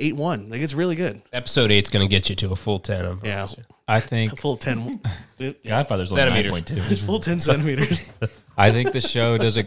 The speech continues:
Speaker 3: I think the show does a great job of, like, giving you the facts. For, like Ben said, you make your own decision about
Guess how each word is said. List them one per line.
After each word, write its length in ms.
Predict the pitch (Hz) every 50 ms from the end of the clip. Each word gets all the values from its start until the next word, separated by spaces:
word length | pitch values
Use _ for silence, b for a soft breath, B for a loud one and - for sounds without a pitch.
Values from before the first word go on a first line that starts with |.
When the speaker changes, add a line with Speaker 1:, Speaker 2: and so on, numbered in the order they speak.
| - -
Speaker 3:
I 80 | 107 110
think 120 | 131 147
the 80 | 156 147
show 160 | - 131 131
does 100 | 131 123
a 60 | 127
great 260 | 104 98 104 107 110
job 400 | 101 - 101 95 98 101 104 101 -
of, 160 | 107 98 92
like, 400 | 101 95 90 87 - - - 101
giving 320 | 95 110 113 117 123 123
you 140 | 123 123 123
the 80 | 113 98
facts. 420 | - - 95 92 98 110 - -
For, 160 | - - - 127
like 260 | - 104 98 92 95
Ben 160 | 98 92 92
said, 300 | 101 98 90 87 92 92 -
you 180 | 101 98 101 98
make 220 | 101 98 104 -
your 140 | 104 95 92
own 120 | 92 95
decision 400 | 95 95 92 107 101 95 98 95
about 320 | 92 90 90 87 87 b